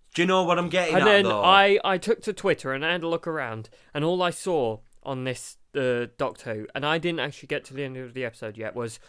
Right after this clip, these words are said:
Speaker 2: "Oh my God, that twist, that twist. Oh my God, Doctor Who. Oh, I'm excited
Speaker 1: You
Speaker 2: for
Speaker 1: did
Speaker 2: it.
Speaker 1: the same
Speaker 2: Oh,
Speaker 1: to
Speaker 2: it was
Speaker 1: me." <laughs>
Speaker 2: amazing.
Speaker 1: Yeah.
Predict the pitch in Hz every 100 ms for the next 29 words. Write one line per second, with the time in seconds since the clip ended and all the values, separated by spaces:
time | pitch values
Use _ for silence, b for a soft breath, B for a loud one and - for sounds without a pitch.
0 | b - 175 175 165 156 139 135 - -
1 | 107 - 139 139 143 110 - - 156 147
2 | 135 120 143 - 131 - 156 151 143 143
3 | 123 143 139 240 - 175 147 180 180 214
4 | 196 185 262 - 202 202 - 170 131 156
5 | 143